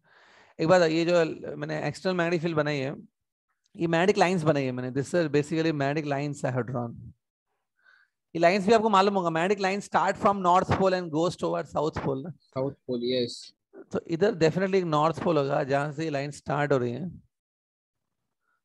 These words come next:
Speaker 1: और इस तरफ definitely south pole होगा where these lines are going, right? ठीक है,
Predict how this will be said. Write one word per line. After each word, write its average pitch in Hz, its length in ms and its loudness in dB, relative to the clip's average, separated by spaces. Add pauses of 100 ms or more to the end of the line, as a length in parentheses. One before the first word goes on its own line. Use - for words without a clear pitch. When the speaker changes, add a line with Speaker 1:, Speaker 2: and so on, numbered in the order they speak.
(320)
Speaker 1:
और - 160 -2
इस - 160 -6
तरफ 165 180 0
definitely 170 440 -2
south - 580 0
pole 151 100 4
होगा 135 240 2
where 151 220 -4
these 143 200 -8
lines 135 220 -6
are 175 200 -2
going, 143 260 -2 (720)
right? - 160 -16 (640)
ठीक 175 100 -18
है, 185 100 -12